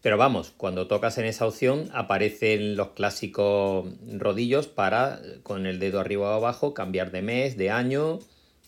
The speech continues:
de día, etcétera. Y el clásico calendario con las fechas del mes que hayamos seleccionado, el año que hayamos seleccionado. Esto es totalmente accesible, no hay ningún problema, pero de momento no deja cambiar la hora.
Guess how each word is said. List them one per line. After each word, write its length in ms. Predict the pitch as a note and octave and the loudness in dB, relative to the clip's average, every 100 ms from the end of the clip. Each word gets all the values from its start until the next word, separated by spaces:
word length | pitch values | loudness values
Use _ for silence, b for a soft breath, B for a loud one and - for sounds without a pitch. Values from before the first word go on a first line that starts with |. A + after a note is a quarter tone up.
| _ _ - | _ _ -6
de 140 | G2+ | -2
día, 420 | G2+ B2 C#3 C#3+ | 2 6 6 6
etcétera. 720 | A#2 - A#2+ A#2+ B2+ E3 F#3+ b b b b b | 2 2 0 4 4 4 0 b b b b b
Y 220 | D#3+ C#3 | -2 4
el 140 | D3 C3 | 4 4
clásico 440 | A#2 A2+ A2+ G#2+ | 2 2 0 0
calendario 520 | G#2+ G2 G2 G2 G#2 | 2 2 2 2 0
con 140 | G2+ F2+ | 0 -4
las 140 | F2+ | -4
fechas 560 | - G2 - G2+ F#2+ G2 | -4 -4 -2 -2 -2 -2
del 160 | F#2+ | -2
mes 200 | F#2 F#2+ | -2 -4
que 280 | - F#2+ F#2+ | -4 -2 0
hayamos 320 | F#2 F#2+ F#2+ | -2 -4 -4
seleccionado, 600 | - G2 G2 G#2 A2 B2 A2 | -4 -6 -4 -2 0 2 2
el 60 | |
año 200 | F2+ F#2 | 0 -4
que 80 | F#2 | -4
hayamos 260 | F#2 G2 - | -4 -4 -4
seleccionado. 560 | A2 - A#2 B2 B2+ | -4 0 0 2 2
Esto 400 | A#2 - B2 B2 _ - | 2 0 0 -2 _ -8
es 140 | A2 | -6
totalmente 500 | - G#2 F2+ F#2 F#2 | -4 -4 -4 -4 -4
accesible, 460 | F#2 G#2 - B2+ B2 | -4 -2 -2 0 0
no 80 | G#2 | -2
hay 40 | |
ningún 280 | G2 F#2 F2+ | -2 -4 -4
problema, 400 | F#2+ F#2+ F#2 - | -2 -2 -2 4
pero 420 | C#3 C#3+ D3+ - b b b b b b - | 6 6 4 0 b b b b b b 2
de 120 | C#3 | 4
momento 480 | D3+ C3+ B2 A#2+ B2+ | 6 4 4 4 2
no 220 | A#2+ A#2 | 4 4
deja 340 | A2 G#2 B2 | 4 2 -2
cambiar 380 | A#2 G2 F2+ F2 | -2 -4 -4 -4
la 160 | E2+ E2 | -4 -6
hora. 260 | D#2+ G2 | -8 -12